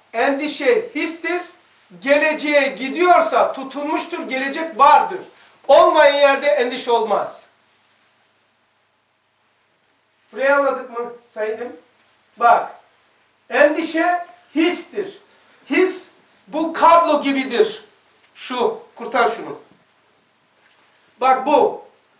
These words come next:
Endişe histir, fikir değildir. Fikir olsa olmayanı düşünebilirsiniz. Mesela bakın,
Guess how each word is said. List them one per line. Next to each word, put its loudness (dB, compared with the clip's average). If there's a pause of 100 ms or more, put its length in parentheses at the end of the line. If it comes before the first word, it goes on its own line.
(520)
Endişe 0
histir, -4 (340)
fikir -4
değildir. -4 (400)
Fikir -8
olsa 2 (260)
olmayanı 6
düşünebilirsiniz. -6 (1120)
Mesela 2
bakın, 0